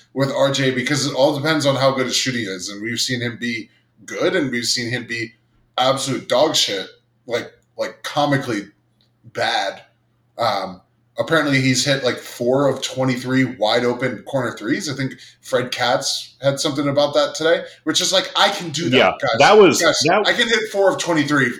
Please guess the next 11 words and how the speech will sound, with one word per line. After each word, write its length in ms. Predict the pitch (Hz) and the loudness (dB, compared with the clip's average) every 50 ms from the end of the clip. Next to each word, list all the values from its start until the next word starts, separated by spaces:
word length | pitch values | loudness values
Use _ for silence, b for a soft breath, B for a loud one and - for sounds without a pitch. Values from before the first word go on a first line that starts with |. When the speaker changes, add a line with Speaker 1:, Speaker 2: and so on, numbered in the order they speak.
| - _ _ - | -12 _ _ -4
Speaker 1:
wide 280 | 117 131 139 139 139 | 0 2 2 4 4
Speaker 2:
that 100 | 160 190 | 4 4
Speaker 1:
open 60 | 240 | 4
Speaker 2:
was 140 | 240 170 151 | 2 2 0
Speaker 1:
from 100 | 131 127 | -2 -6
the 40 | - | -8
corner. 260 | - - 120 113 120 | -4 0 2 2 2
Speaker 2:
crazy 420 | 123 113 87 87 78 76 - - _ _ _ _ - | 2 0 -2 -6 -8 -8 -10 -16 _ _ _ _ -2
that 160 | 123 110 101 | 0 0 0
he, 100 | 104 113 | 2 2
Speaker 1:
Yeah. 240 | 117 110 107 101 | 2 2 2 0